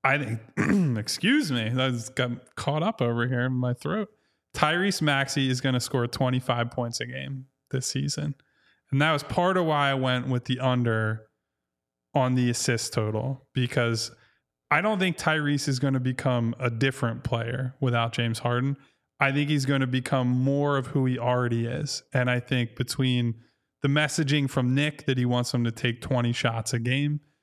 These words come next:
between the constant thing we hear from Joel Embiid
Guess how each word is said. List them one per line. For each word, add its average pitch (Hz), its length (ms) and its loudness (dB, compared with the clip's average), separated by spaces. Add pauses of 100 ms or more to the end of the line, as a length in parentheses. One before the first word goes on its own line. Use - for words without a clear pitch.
(220)
between 131 360 0
the 120 80 0
constant 143 640 -2
thing 127 260 2
we 127 120 2
hear 123 260 2
from 120 480 0
Joel 123 360 0
Embiid 135 480 0